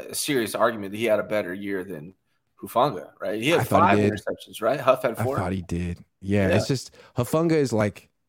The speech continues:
Speaker 2: I don't know. He's got the hair. He's got the Troy Polamalu cosign. He's
Speaker 1: He's
Speaker 2: famous.
Speaker 1: a draft pick. Draft pick.
Speaker 2: He's a draft pick. He's a name. Tashaun Gibson's nobody, but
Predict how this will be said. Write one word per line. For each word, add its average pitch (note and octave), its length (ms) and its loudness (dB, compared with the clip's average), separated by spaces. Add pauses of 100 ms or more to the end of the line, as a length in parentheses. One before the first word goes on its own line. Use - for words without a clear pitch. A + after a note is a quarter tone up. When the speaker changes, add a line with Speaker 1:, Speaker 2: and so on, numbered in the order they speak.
(540)
Speaker 2:
I G#2 80 -4
don't G#2+ 100 0
know. F2+ 140 0
He's G#2 100 -2
got F#2+ 160 -2
the F#2 80 -8
hair. F#2+ 380 0
He's G2+ 100 0
got F#2+ 160 -2
the F2 60 -6
Troy G2 220 0
Polamalu F#2+ 640 0
cosign. F#2 680 -2 (280)
He's C#3+ 160 0
Speaker 1:
He's - 100 -6
Speaker 2:
famous. C3 300 4
Speaker 1:
a G2+ 40 -2
draft - 140 -10
pick. - 300 -10 (160)
Draft A#2+ 300 0
pick. A2+ 100 -4
Speaker 2:
He's A#2+ 160 2
a - 20 -4
draft C3 400 0
pick. B2+ 320 0
He's A#2 140 2
a G#2+ 40 2
name. A2+ 500 2
Tashaun D3 360 -2
Gibson's A#2+ 400 -2
nobody, G2 500 0
but F2 260 -4